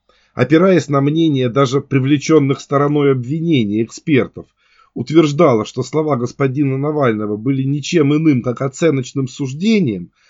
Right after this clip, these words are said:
а вовсе не клеветническим утверждением, что товарищ Артёменко, будучи во время войны участником партизанского отряда,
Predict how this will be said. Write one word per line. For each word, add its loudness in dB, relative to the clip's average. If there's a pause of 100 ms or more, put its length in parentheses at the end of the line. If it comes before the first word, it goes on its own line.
(220)
а 0
вовсе 6
не 2
клеветническим -4
утверждением, 0
что -4
товарищ -2
Артёменко, 0 (320)
будучи 0
во 4
время 2
войны 2
участником -2
партизанского -2
отряда, -2